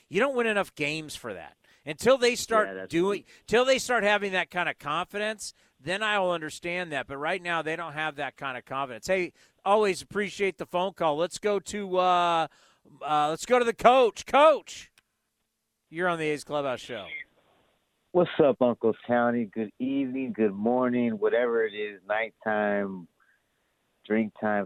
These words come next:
Speaker 3: shot time, either one, man. But real quick, you know, I mean, on the A's, you know, obviously, yeah, this year, I mean, honestly, what's the difference between s-,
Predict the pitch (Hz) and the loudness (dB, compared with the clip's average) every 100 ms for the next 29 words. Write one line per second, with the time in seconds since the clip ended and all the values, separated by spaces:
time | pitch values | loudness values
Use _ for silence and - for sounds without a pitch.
0 | - 107 95 - 98 92 _ - 185 170 | -2 -2 -2 -4 -4 -4 _ -2 2 2
1 | 131 127 123 120 120 135 165 190 - 160 | 2 2 2 0 0 0 0 -2 0 -2
2 | - 147 147 147 143 151 147 - 160 160 | -2 -4 -2 -2 -2 0 0 2 2 2
3 | 139 135 151 147 139 139 - 135 123 127 | -2 -6 -4 -2 -2 -4 -4 -4 0 2
4 | 107 127 - 139 139 120 131 131 131 135 | 0 -2 -6 0 2 2 0 -2 -2 -2
5 | - 135 135 - 127 123 110 - 110 92 | -4 -4 -4 -4 -2 -2 -4 -6 -6 -6
6 | - - - | -14 -20 -20